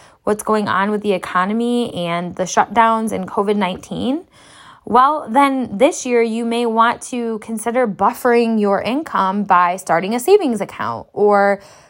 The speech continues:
buying less things that are not necessities, or maybe even starting a second stream of income, like a side hustle or a multi-level marketing opportunity that you can do at home from your cell phone. Um, look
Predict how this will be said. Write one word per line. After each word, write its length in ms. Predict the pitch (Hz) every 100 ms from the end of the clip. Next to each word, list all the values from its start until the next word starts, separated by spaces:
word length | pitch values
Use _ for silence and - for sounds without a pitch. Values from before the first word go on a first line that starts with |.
| _ 180
buying 420 | 196 214 285 269
less 300 | 208 226 226
things 320 | 233 233 214
that 360 | 208 208 - _ _ _ _
are 300 | - 214 - -
not 320 | 180 202 220
necessities, 760 | 208 - 202 - - - - -
or 260 | - 208 202
maybe 320 | 202 202 226
even 500 | 240 226 208 202 202
starting 460 | 202 - 180 208 208
a 80 | -
second 360 | 233 262 320
stream 220 | - 190
of 140 | 185 -
income, 380 | 185 165 185 185
like 160 | 180
a 80 | 220
side 260 | 226 269 277
hustle 340 | 208 - 117
or 140 | 143
a 60 | 180
multi-level 520 | 208 - 233 226 226
marketing 440 | 226 233 240 220 208
opportunity 680 | 196 196 196 220 202 208
that 140 | 190 -
you 120 | 208
can 200 | 220 208
do 280 | 202 220 220 - - - - -
at 180 | 226 196
home 320 | 214 226 233
from 240 | 220 220
your 120 | 233
cell 200 | 226 277
phone. 460 | 359 - 53 55 208 _ _ - _
Um, 480 | - 226 208 196 - _ _ _ _ _ _ _
look 260 | 220 277